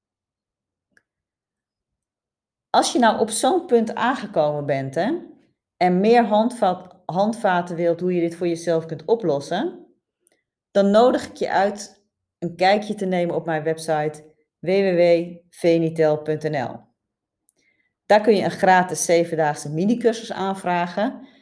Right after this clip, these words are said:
waarmee je kunt ontdekken hoe jij dit complexe probleem voor jezelf kunt oplossen. Nou, wil je mij persoonlijk ook een, eh, vraag stellen?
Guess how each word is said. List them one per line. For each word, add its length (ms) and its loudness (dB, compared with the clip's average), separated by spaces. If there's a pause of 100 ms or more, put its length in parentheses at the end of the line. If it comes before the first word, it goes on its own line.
(240)
waarmee 380 4
je 80 4
kunt 240 -2
ontdekken 720 0 (320)
hoe 160 -2
jij 280 4
dit 200 -4
complexe 520 -4
probleem 800 -2 (140)
voor 160 -2
jezelf 360 0
kunt 200 -6
oplossen. 640 -6 (1900)
Nou, 200 -6
wil 200 4
je 140 6
mij 260 4
persoonlijk 580 2
ook 260 2
een, 220 2
eh, 180 0
vraag 380 2
stellen? 640 0